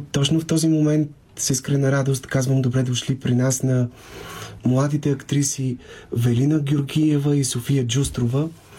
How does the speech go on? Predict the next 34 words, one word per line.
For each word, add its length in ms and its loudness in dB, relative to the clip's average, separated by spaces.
които 540 0
само 320 -2
преди 200 0
няколко 340 -2
месеца 600 0
завършиха 500 -2
надпис 540 -2
в 120 -20
последния 840 0
актьорски 540 -2
клас 300 -2
на 200 2
професор 520 0
Снежина 420 0
Танковска, 680 -2
светла 380 -2
й 60 0
памет. 440 0
И 300 2
сега 340 0
са 160 -2
тук 500 -4
при 160 0
нас, 500 0
а, 160 0
за 160 0
да 260 0
поговорим 500 2
за 100 2
най-новия 520 2
спектакъл 600 -2
с 60 -4
тяхно 340 0
участие, 640 0